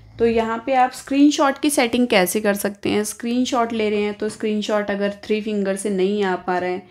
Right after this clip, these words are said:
या फिर लॉन्ग स्क्रीनशॉट लेना है, तो इसके लिए आप सेटिंग पे जाएंगे, स्क्रॉल कर लेंगे, सिस्टम फ-, अ, स्पेशल फंक्शन पे क्लिक करेंगे,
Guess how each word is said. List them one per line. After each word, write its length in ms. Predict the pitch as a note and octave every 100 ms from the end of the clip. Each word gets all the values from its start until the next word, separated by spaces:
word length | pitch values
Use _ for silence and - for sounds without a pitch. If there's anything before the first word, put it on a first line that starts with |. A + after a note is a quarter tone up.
| - - -
या 60 | A3+
फिर 140 | A#3
लॉन्ग 320 | A#3+ G3+ G#3+ A3+
स्क्रीनशॉट 560 | - A3+ G#3+ G#3 F#3
लेना 240 | F#3+ F#3 F#3
है, 60 |
तो 120 | F#3
इसके 260 | G#3 G3+ G#3+
लिए 120 | G#3+
आप 140 | A3 A3
सेटिंग 400 | - F3+ G#3 G#3
पे 100 | G#3+
जाएंगे, 420 | G#3 F3+ F#3 G3
स्क्रॉल 420 | G3 - G3 F3+
कर 160 | F#3 F#3
लेंगे, 420 | F3+ F#3 G#3 C#4 _ - - - _ - - - _ _ _
सिस्टम 520 | - A#3 - A#3+ C4
फ-, 140 | C4+ -
अ, 760 | G3+ - G3+ F#3+ G3 F#3+ _
स्पेशल 360 | - - A3 C4+
फंक्शन 420 | C4 G#3+ G3+ A3+
पे 100 | A#3
क्लिक 240 | A#3 A3 -
करेंगे, 400 | G3+ F#3+ F#3+